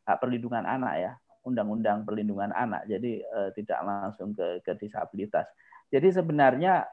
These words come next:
eh, disabilitas itu kan situasi khususnya begitu ya. Tapi sebenarnya, eh, secara,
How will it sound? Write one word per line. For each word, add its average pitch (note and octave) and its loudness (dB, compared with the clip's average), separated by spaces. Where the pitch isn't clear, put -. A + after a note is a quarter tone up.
eh, C#3+ 4
disabilitas C#3 4
itu E3+ 0
kan G3+ 2
situasi E3 0
khususnya D3+ 0
begitu C3 0
ya. F#2+ 6
Tapi F#3+ 2
sebenarnya, D#3 2
eh, C#3 4
secara, C#3+ 6